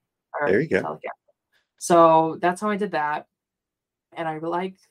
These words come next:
Speaker 1: the single pickup, just easier. I use the t-, one tone knob, one volume knob.
Speaker 2: Right.
Speaker 1: And I really like the tone on the Seafoam Green Mustang, but we were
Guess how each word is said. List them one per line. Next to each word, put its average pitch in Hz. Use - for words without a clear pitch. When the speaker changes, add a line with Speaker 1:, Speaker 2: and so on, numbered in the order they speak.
Speaker 1:
the 190
single 170
pickup, 147
just 156
easier. 156
I 151
use 151
the -
t-, -
one 190
tone 175
knob, 165
one 165
volume 147
knob. 139
Speaker 2:
Right. 80
Speaker 1:
And 147
I -
really 160
like 180
the 175
tone 156
on 151
the 160
Seafoam 147
Green 233
Mustang, 156
but 170
we 180
were 170